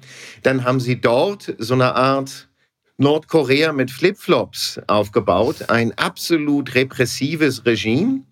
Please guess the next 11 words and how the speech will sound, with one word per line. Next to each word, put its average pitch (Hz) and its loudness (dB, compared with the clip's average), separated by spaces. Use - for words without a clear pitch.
Also 104 0
Journalisten, 143 0
Frauenrechtlerinnen, 120 0
die 98 -4
es 90 -6
da 104 2
mal 101 2
gab, 127 0
landen 110 -2
im 98 -6
Knast. - -4